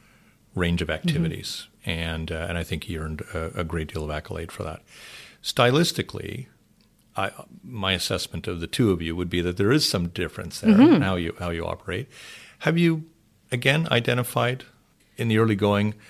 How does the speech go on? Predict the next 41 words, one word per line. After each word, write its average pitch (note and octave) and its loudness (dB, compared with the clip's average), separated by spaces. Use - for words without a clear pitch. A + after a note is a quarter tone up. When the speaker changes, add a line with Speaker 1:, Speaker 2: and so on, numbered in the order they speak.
Speaker 1:
what G#2+ 0
the G2+ -4
public-facing G2+ -2
Bridget F#2 -2
Anderson's F2+ -4
going F2+ -4
to F2 -4
be F2+ -2
on F#2 -4
behalf F2 -6
of F#2+ -8
the G2 -6
Board F2 -2
of F#2 -6
Trade? G2 -8
Speaker 2:
It'll D#4 6
be D4 6
pretty C4 2
authentic E3+ 2
to F3+ 0
who E3 2
I D3+ 4
am. D#3 2
Um, E3 0
with F3+ 0
all E3+ 4
apologies E3 0
to - -4
Ian E3+ 0
Black, D3+ 2
I F3 0
won't D#3+ 0
be E3+ -2
wearing D3+ -2
a D3 -6
kilt. - -8
<laughs> - -
Uh, G3 4
kidding B3 10
aside, C#3 2
um, G#3 8